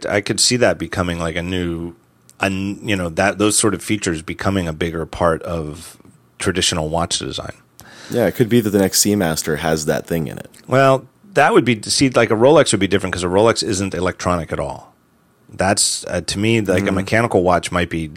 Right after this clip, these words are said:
Speaker 1: l-, cut out of all of this because there's no electronics at all, which is sort of the, the aesthetic beauty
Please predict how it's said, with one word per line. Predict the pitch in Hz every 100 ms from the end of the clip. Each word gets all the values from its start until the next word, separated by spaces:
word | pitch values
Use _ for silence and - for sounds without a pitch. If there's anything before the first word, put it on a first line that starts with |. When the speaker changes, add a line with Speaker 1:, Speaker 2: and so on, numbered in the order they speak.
| -
Speaker 1:
l-, | 80
cut | - 85
out | 78
of | 76
all | 82 80
of | 73
this | - - -
because | 82 80 85 82
there's | 82 80
no | 90 90
electronics | 82 - 90 85 78 -
at | 78
all, | 82 78 71
which | 78 -
is | -
sort | 117 113
of | 90 85
the, | 90 82 80 76 71 - -
the | 80 76 71 69 67 _ _ _ _ -
aesthetic | - - 127 120 -
beauty | 87 90 82 76 76 71